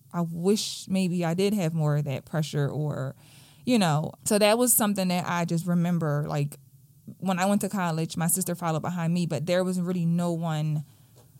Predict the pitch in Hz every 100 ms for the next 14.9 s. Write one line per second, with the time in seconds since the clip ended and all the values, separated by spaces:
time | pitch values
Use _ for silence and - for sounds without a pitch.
0 | - - - 190 175 175 160 - - -
1 | - - - 170 165 - 180 185 185 175
2 | - 208 170 151 170 170 160 165 151 160
3 | 151 135 165 160 120 143 160 165 165 160
4 | 160 151 - - 170 160 160 156 76 147
5 | - - 180 180 170 170 175 - 185 -
6 | 220 185 180 190 175 170 - 175 175 190
7 | 185 190 185 180 185 - 175 175 - 180
8 | 165 - 175 175 190 160 - - - 208
9 | 190 190 208 180 190 175 165 165 160 -
10 | - - 190 185 190 196 214 214 190 -
11 | 190 180 185 180 165 170 160 175 170 -
12 | - - - - - 196 190 185 175 170
13 | 170 165 165 - 170 160 - 180 - 180
14 | 175 170 180 170 170 226 262 269